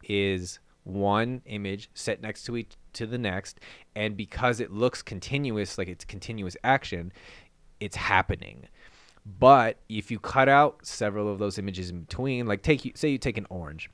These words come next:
and then you show the same orange ten seconds later and it's been smashed, you understand that something happened to that orange within those ten seconds. It's communicating something happened between there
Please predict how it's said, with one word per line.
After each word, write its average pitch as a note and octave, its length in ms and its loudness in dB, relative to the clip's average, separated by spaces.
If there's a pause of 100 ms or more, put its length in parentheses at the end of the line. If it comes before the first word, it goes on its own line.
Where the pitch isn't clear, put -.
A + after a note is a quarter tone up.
(440)
and A2+ 140 -6
then A#2 80 -2
you A2 60 -2
show B2+ 200 4
the A#2+ 140 -4
same C3+ 320 -2
orange F#2 420 -6
ten A2+ 180 -6
seconds F#2 360 -6
later F2 160 -4
and F2 100 -8
it's F#2 120 -14
been D#2 180 -14
smashed, F2 560 -6 (320)
you C#3 300 -2
understand G#2+ 1200 -2 (340)
that A2 300 -2
something G#2 360 -6
happened G2 280 -4
to F#2+ 60 -6
that F#2 220 -2
orange F2 340 -10
within B2+ 260 -4
those A#2+ 140 -6
ten - 220 -8
seconds. - 520 -12 (480)
It's - 200 -8
communicating G#2+ 1120 -4 (840)
something A2+ 600 -4
happened G2+ 400 -4
between A#2+ 680 -2
there D2 420 -6